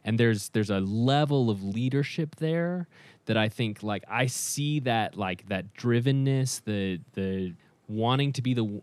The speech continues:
the best, wanting to succeed, wanting, like, that, that drivenness of three in that. But I think that leadership of, like,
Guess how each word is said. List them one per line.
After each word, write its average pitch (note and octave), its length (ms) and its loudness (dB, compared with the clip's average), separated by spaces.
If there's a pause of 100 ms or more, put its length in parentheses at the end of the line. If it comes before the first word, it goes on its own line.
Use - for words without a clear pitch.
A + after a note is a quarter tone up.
the G#2+ 220 -6
best, A#2 400 0
wanting A#2 300 -2
to G#2+ 320 -4 (100)
succeed, B2 640 -2
wanting, G#2+ 460 -4 (120)
like, G2 260 -6
that, G2 300 -6
that G2 180 -6
drivenness B2+ 580 -2
of A2+ 260 -4
three G#2+ 520 -2 (120)
in A#2 320 -2
that. D#3 360 0 (400)
But A#2 80 0
I A2 100 2
think C#3 320 -2
that F2 200 -2
leadership A#2 720 -2
of, F#2+ 140 -8
like, F#2+ 180 -6